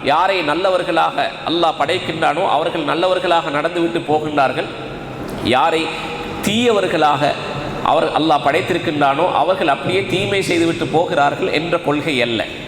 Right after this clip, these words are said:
மாறாக அல்லாஹு தாலா எங்களுக்கு ஒரு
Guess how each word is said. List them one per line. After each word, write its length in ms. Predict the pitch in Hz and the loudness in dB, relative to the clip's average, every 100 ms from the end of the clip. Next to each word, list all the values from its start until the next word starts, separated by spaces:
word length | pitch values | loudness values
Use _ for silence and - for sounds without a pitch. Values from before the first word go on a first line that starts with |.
| - - - - - | -12 -12 -12 -6 0
மாறாக 520 | 156 180 135 131 180 - - - | 2 4 2 2 -2 -2 -4 0
அல்லாஹு 260 | 170 165 147 | 0 0 0
தாலா 220 | 143 151 | 0 0
எங்களுக்கு 460 | 139 175 156 - 135 | -2 -2 -2 0 0
ஒரு 320 | 156 160 | 0 -2